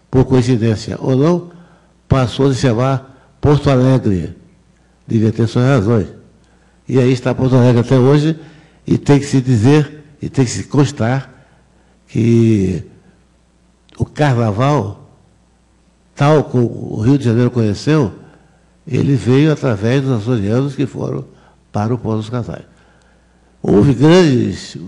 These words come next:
houve grandes manifestações contra, porque o, o intrudo era uma festa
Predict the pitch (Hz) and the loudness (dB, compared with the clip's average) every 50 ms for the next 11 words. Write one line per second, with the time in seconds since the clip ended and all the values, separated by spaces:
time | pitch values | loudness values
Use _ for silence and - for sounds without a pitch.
0 | - _ _ _ _ _ _ _ _ _ _ _ - - 123 117 131 117 117 127 | -18 _ _ _ _ _ _ _ _ _ _ _ -8 -4 0 0 0 2 2 0
1 | 117 117 127 143 151 147 135 127 123 104 95 110 131 123 127 123 127 120 117 120 | 2 4 4 4 4 4 2 0 -2 -2 0 0 0 0 0 -2 -4 -2 -2 -4
2 | 113 - 160 160 160 139 - - - 151 147 127 135 120 120 131 117 143 143 131 | -4 -2 -2 -2 -2 -2 -4 -6 -4 -4 -2 -2 -2 -4 -4 -4 -2 -2 -2 -2
3 | 143 - - - - - _ _ - - 127 139 139 139 135 139 143 139 139 135 | -4 -10 -20 -20 -20 -20 _ _ -6 0 2 4 4 4 4 4 4 4 4 4
4 | 135 135 - 139 160 160 160 165 156 147 151 143 - - 135 139 131 - 156 143 | 2 2 2 2 2 2 4 2 2 2 0 -2 -2 -2 -2 -2 0 0 -2 -4
5 | 135 | -4